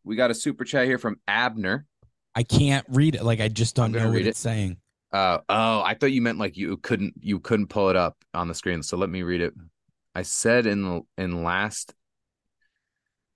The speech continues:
Speaker 1: trade, Red Sox I
Speaker 2: Emoji circle, red circle emoji trade.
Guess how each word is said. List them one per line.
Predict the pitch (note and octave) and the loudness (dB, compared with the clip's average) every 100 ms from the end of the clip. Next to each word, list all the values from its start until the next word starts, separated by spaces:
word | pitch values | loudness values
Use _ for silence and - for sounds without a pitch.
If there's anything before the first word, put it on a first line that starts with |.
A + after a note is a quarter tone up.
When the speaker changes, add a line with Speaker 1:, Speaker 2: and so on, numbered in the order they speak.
| _ _ _ _ | _ _ _ _
Speaker 1:
trade, | - - F#2+ G2+ G2+ - | -14 -8 -2 0 0 -4
Red | G2 G2+ G#2+ | -2 0 0
Sox | C#3+ C#3+ B2 - - - _ A2+ | -2 -4 -6 -14 -20 -20 _ 2
I | A2 | 4
Speaker 2:
Emoji | A2 A#2+ C#3 C3+ C#3 D3+ D3 | 6 6 4 4 2 2 0
circle, | - - C#3+ D3+ F3+ D#3+ C3+ | -2 0 2 2 2 2 0
red | A2 B2+ D3 D#3 | 0 0 0 -2
circle | - D3 D#3 D3+ | -4 -2 0 2
emoji | C#3+ A#2+ A#2 A2 A2+ | 2 2 2 0 -6
trade. | - A2 F2+ F2 A#2 | -2 -4 -2 -6 -12